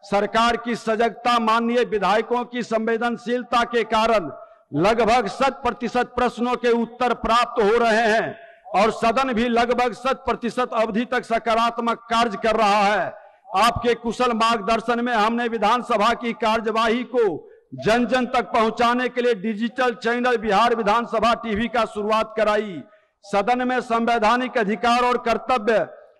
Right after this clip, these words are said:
पर जागरूकता के लिए विशेष चर्चा कराई। उत्कृष्ट विधायक के चयन की प्रक्रिया जारी है, जिससे सदन में साथ-, सार्थक विमर्श को बढ़ावा मिले। आपकी प्रेरणा से सामाजिक नैतिक संकल्प अभियान और बाल युवा सांसद का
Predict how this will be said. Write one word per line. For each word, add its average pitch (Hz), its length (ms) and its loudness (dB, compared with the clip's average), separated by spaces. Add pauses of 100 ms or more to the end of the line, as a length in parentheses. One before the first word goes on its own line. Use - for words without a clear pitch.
(100)
पर 240 220 2
जागरूकता 233 720 0
के 247 160 -2
लिए 240 120 2
विशेष 226 420 0
चर्चा 247 460 0
कराई। 214 560 0 (360)
उत्कृष्ट 220 500 -4
विधायक 233 460 2
के 240 160 -2
चयन 247 300 -2
की 240 160 -4
प्रक्रिया 233 600 0
जारी 220 400 0
है, 202 320 0 (280)
जिससे 226 360 0
सदन 240 320 -2
में 247 180 -2
साथ-, 233 460 -2
सार्थक 240 500 0
विमर्श 233 400 -4
को 247 180 0
बढ़ावा 226 420 2
मिले। 240 640 -2 (280)
आपकी 240 420 0
प्रेरणा 240 520 0
से 233 200 0
सामाजिक 233 640 0
नैतिक 233 440 -4
संकल्प 247 580 -4
अभियान 240 420 0
और 240 160 0
बाल 226 360 0
युवा 240 200 0
सांसद 233 560 -4
का 233 140 0